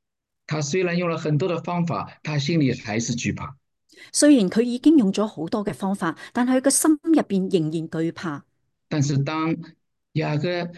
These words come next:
Speaker 1: 在與神摔跤之後，
Speaker 2: 但係當雅各同與神摔跤之後，
Speaker 1: 我們看到他生命完全的改變。
Speaker 2: 我哋睇到佢生命係完全嘅改變。
Speaker 1: 因為他見哥哥的時候，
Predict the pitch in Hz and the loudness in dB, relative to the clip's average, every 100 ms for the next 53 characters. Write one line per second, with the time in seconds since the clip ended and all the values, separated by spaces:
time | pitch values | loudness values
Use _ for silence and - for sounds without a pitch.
0 | - _ - 185 170 165 151 147 143 160 | -20 _ -6 -4 0 0 2 2 2 0
1 | 151 214 190 196 156 - 135 120 - - | 0 -2 -2 -2 -4 -2 -2 0 -2 -8
2 | _ _ _ _ _ - - 254 277 330 | _ _ _ _ _ -20 0 4 4 6
3 | 370 196 214 233 233 - - - - 190 | 4 4 2 0 -2 -4 -20 -14 0 0
4 | 185 202 262 - 156 - 311 294 277 269 | 2 2 2 0 0 0 0 0 0 0
5 | 277 277 - 156 131 _ _ _ - 127 | 2 -2 -2 -6 -6 _ _ _ -2 0
6 | 131 143 131 120 135 135 160 151 131 113 | 2 4 2 2 0 0 0 2 2 0
7 | 123 160 175 190 123 - 87 104 95 - | -2 -2 -2 -2 -4 -6 -10 -8 -8 -12
8 | _ _ _ 190 208 214 254 262 233 - | _ _ _ 0 0 0 0 2 0 0
9 | 285 277 240 185 190 202 175 175 175 160 | 0 2 2 0 -2 -4 -2 -2 -4 -6
10 | 151 175 139 160 175 160 156 - - 139 | -8 -8 -6 -6 -2 -4 -4 -10 -4 -2
11 | 135 135 139 139 - 185 151 139 170 175 | -2 -2 -2 -2 -4 -4 0 0 0 -2
12 | 170 139 - 101 101 82 | -2 -4 -4 -4 -4 -6